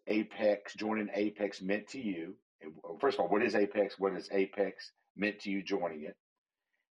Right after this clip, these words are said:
And how important is it to invest in yourself? I mean, I spend over a hundred thousand dollars a year. Uh,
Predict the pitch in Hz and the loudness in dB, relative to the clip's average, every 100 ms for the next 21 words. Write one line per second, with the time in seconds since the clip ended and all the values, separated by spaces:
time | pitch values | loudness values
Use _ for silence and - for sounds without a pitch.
0 | _ - 101 98 92 117 117 110 120 101 | _ -2 0 2 0 4 4 4 0 0
1 | 101 95 92 95 - 101 87 85 80 95 | 2 0 -2 -10 -8 -6 -4 -6 -10 -12
2 | 87 90 82 - 78 73 73 - - 73 | -6 -4 -4 -6 -10 -8 -6 -2 -2 -4
3 | - 82 80 82 87 87 - 95 87 85 | -8 -14 -10 0 0 0 -4 -4 -4 -8
4 | 85 _ _ _ _ _ - 95 - 101 | -16 _ _ _ _ _ -2 0 2 2
5 | 101 98 95 98 95 95 95 101 95 92 | 4 4 4 2 0 2 0 -2 -4 -2
6 | 95 92 _ _ _ | -4 -6 _ _ _